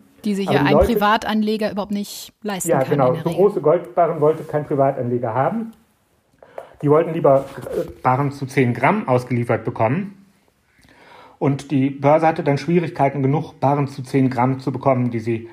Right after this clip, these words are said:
Speaker 2: ausliefern konnte. Aber das war auch nur ein vorübergehendes Problem. Das hat sich dann auch irgendwann bald geklärt.
Speaker 1: Dann kann ich ja aber auch als Anleger zum Beispiel an der Börse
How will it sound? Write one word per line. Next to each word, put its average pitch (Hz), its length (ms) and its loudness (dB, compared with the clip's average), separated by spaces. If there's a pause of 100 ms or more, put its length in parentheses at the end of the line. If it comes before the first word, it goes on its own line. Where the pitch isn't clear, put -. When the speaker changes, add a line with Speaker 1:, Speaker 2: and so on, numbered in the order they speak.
Speaker 2:
ausliefern 151 460 2
konnte. 135 280 2
Aber 120 120 0
das 117 120 -4
war 117 140 4
auch 127 140 0
nur 131 100 2
ein 110 40 -4
vorübergehendes 117 720 2
Problem. 110 520 -4 (160)
Das 113 140 -6
hat 110 120 -2
sich 101 100 -10
dann 101 160 -6
auch 101 160 -2
irgendwann 110 300 -4
bald 95 200 -4
geklärt. 95 460 -8 (1300)
Speaker 1:
Dann 269 420 0
kann 269 200 2
ich 294 140 0
ja 277 160 0
aber 240 260 2
auch 262 140 0
als 226 180 -2
Anleger 269 640 0
zum 226 140 -4
Beispiel 226 340 -4
an 214 140 0
der 202 140 -4
Börse 262 580 -2